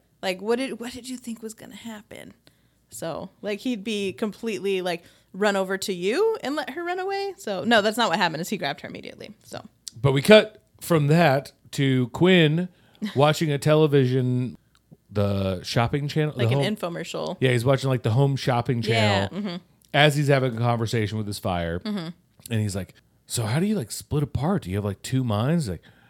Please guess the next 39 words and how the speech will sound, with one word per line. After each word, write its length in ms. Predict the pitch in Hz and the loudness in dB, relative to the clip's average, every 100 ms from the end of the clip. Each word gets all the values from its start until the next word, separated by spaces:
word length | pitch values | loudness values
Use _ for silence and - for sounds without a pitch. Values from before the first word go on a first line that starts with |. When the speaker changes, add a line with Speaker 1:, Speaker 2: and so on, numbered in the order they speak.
| _ | _
Speaker 2:
"No, 680 | - 95 185 247 82 60 - | -2 4 4 4 0 -6 -8
we 160 | 92 104 | 0 2
all 180 | 127 135 | 4 2
have 160 | 131 | 0
the 80 | 120 | -2
same 360 | 117 117 156 175 | -4 0 0 0
mind. 400 | 82 67 - - | -2 -8 -16 -6
I 40 | 101 | 0
Speaker 1:
Mm-hmm. 160 | 131 | 2
Speaker 2:
am 120 | 135 | 2
a 60 | 135 | 2
hive 400 | 120 131 170 156 | 0 0 -2 -4
mind. 380 | 95 80 71 71 | -6 -6 -10 -6
I 160 | 107 131 | -2 0
am 300 | 147 190 226 | 0 0 -4
fire." 520 | - 147 127 117 - _ _ _ _ _ _ - | -8 -12 -12 -20 -20 _ _ _ _ _ _ -16
And 20 | |
I 20 | |
was 100 | 90 - | -16 -18
like, 80 | _ _ - | _ _ -20
"Fuck 300 | - - - | -20 -18 -20
yeah." 80 | 104 - - - | -20 -20 -20 -18
Speaker 1:
It's 100 | 208 | -18
Borg 520 | - 185 180 175 175 180 _ | -14 -10 -8 -8 -10 -12 _
Speaker 2:
You're 80 | - | -6
Speaker 1:
is 80 | 208 | -4
what 180 | 180 - | -6 -8
that 120 | 151 | -8
is. 160 | 160 87 | -6 0
Speaker 2:
all 400 | 101 101 110 110 | 2 2 0 -2
a 60 | |
fire? 760 | - - - 78 82 110 135 151 | -6 -10 -10 -8 -4 -2 -2 -6
Speaker 1:
Yeah. 300 | - - - - _ _ - | -10 -14 -16 -20 _ _ 0
Speaker 2:
All 420 | 101 107 113 120 | 2 4 2 0
fire 720 | - 104 101 110 120 147 170 | 0 0 2 0 2 0 0
is 220 | 196 104 | -2 -2
Speaker 1:
Mm-hmm. 80 | 95 | -2
Speaker 2:
you? 600 | 98 107 113 120 156 226 | 0 2 4 6 6 4
Speaker 1:
Yeah. 120 | 262 | 0